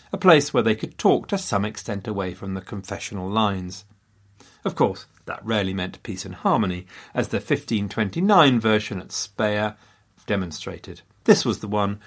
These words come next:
where the Lutheran princes protested against the anti-Lutheran pronouncements of the Diet,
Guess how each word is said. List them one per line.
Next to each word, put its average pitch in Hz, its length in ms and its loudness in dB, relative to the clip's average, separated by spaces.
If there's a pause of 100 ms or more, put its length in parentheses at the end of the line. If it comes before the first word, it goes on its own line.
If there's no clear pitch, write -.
(140)
where 107 140 2
the 98 100 0
Lutheran 113 440 8
princes 101 440 -4
protested - 600 -6
against 95 300 -4
the 110 100 -6
anti-Lutheran 117 800 -2
pronouncements 117 680 -2
of 87 80 -12
the 92 60 -14
Diet, 123 460 4